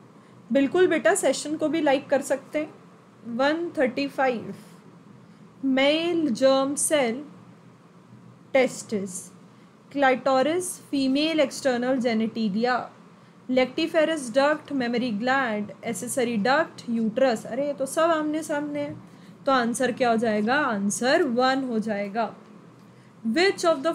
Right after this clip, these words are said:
following are correct? Correct क्या है?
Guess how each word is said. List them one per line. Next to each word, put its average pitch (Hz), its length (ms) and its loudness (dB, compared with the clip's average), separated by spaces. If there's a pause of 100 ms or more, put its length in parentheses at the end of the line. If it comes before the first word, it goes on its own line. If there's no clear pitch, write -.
(100)
following 254 460 2 (100)
are 220 260 -2
correct? 302 640 -2 (680)
Correct 311 460 2
क्या 247 340 -2
है? 254 460 -4